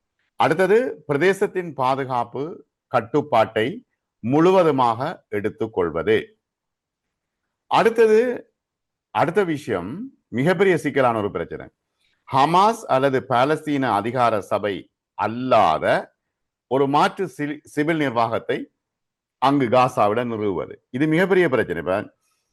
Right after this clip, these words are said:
ஹமாஸ் இல்லாத ஒரு நிர்வாகத்தை அல்லது பாலஸ்தீன அதிகார சபை இல்லாத ஒரு நிர்வாகத்தை நிறுவுவதென்றா அது எப்போ நிறுவி இருக்கலாம்,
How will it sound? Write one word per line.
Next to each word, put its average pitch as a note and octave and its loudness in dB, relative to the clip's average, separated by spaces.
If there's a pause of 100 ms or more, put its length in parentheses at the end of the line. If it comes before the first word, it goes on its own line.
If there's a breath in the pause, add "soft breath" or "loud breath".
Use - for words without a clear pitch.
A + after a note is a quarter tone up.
(160)
ஹமாஸ் D3+ 2
இல்லாத C#3+ 0
ஒரு A2+ -2
நிர்வாகத்தை A#2+ -4 (300)
அல்லது G#2 -2
பாலஸ்தீன C3+ 0
அதிகார A#2+ 0
சபை G#2+ -4
இல்லாத A2+ 0
ஒரு G2+ -4
நிர்வாகத்தை G2+ -4
நிறுவுவதென்றா F#2+ 0 (720)
அது D#3 4
எப்போ G3+ 4
நிறுவி F3+ 0
இருக்கலாம், C#3 -2